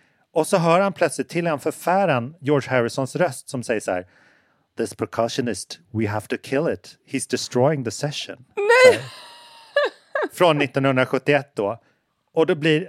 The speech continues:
Speaker 1: alltså, han blir ju helt knäckt och ringer och ber om ursäkt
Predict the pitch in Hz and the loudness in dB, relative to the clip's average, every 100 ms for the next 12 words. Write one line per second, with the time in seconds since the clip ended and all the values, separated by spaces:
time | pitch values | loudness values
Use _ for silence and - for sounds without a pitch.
0 | - 151 151 147 156 156 147 147 185 - | -4 -2 2 2 2 2 2 0 -4 -14
1 | - - 247 240 208 143 - - 135 98 | -12 -6 -2 0 0 0 -6 -10 -8 -8
2 | - _ - - 156 147 165 185 185 151 | -10 _ -20 -2 0 0 -2 -2 -2 -2
3 | 156 139 127 143 135 175 165 131 - - | -2 0 2 2 2 0 -2 -4 -6 -2
4 | 170 - | -2 -4